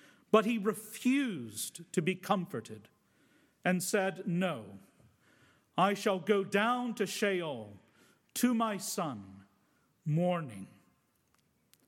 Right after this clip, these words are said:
Thus his father wept for him."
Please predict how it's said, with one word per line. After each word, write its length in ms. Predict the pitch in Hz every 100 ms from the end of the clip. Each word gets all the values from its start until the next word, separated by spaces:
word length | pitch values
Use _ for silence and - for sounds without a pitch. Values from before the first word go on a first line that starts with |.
| _ _ _ -
Thus 540 | 120 185 196 - - -
his 220 | 160 -
father 560 | - 165 143 139 123 113 _ _ _ _ 131
wept 640 | 120 170 160 - - - _
for 280 | - 131 117
him." 560 | - 151 110 98 98